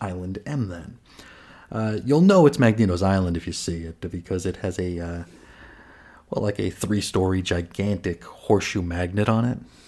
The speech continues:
I mean, he's not, uh, he, he's not hiding who, who he is, I guess. And so, before we know it, the X-Men and the Prof have boarded the X-Galleon and are sailing to the Bermuda Triangle.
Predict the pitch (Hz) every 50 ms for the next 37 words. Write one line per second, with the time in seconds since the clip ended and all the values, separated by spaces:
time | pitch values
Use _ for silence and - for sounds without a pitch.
0 | - - - _ _ - - 95 92 90 87 87 85 92 92 - _ _ _ _
1 | - - - - - 71 62 57 113 120 - 123 117 113 110 98 95 - - 95
2 | 90 95 117 151 143 - 165 175 165 160 156 131 113 - 110 98 92 90 90 85
3 | 82 82 - - - 98 - 101 90 85 92 85 80 82 82 85 82 - 82 82
4 | - - - - - - - - - - - - - - 202 214 185 - 170 139
5 | 143 139 - - - 143 143 - 202 196 196 190 175 135 101 90 85 85 - -
6 | - - - - - - - 131 147 160 165 - 156 151 147 143 - 127 127 127
7 | 123 120 - - 110 98 92 92 - - 113 98 - - 92 92 92 95 95 110
8 | 110 - 113 113 - - - 104 98 107 104 101 98 95 92 87 87 90 104 113
9 | 113 - - - - 117 117 120 117 - - - 156 151 131 120 117 113 113 120
10 | 113 - - - 143 127 120 110 95 92 90 90 87 87 85 - 117 117 113 101
11 | 92 87 82 - - -